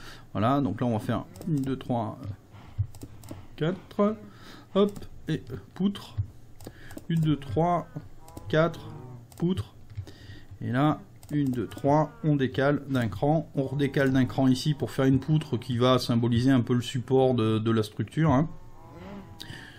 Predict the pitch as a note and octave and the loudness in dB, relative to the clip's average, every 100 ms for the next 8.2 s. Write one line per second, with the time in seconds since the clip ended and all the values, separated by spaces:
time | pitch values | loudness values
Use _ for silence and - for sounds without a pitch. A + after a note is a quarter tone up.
0 | - - - D#3+ E3+ - - D3 D3+ D#3+ | -12 0 6 6 4 0 0 4 6 6
1 | - - D#3 E3+ D#3+ - - - - - | 2 0 2 4 0 -8 -14 -14 -16 -16
2 | - - - - - C#3 C#3 - C3+ A#2 | -14 -14 -12 -12 -4 0 0 0 -2 -2
3 | - B2+ C#3+ C#3 - - A2+ C#3 D3+ - | -2 0 2 0 -6 -6 -2 0 -2 -6
4 | - E3+ C#3+ A2+ A2 - - B2 - - | -4 -2 0 0 0 -4 -8 -10 -12 -20
5 | - - - - - - - C3+ A#2+ A2+ | -20 -20 -12 -10 -10 -10 -2 0 0 -2
6 | C3 C3+ A#3+ G#3 D3 - A#2 - D3+ C#3+ | 0 0 4 6 4 2 -4 0 2 2
7 | - B2 A#2 - C3 A#2 - B2+ A2 A2 | 0 -2 -2 -4 -6 -6 -6 -4 -2 -2
8 | - - | -4 -8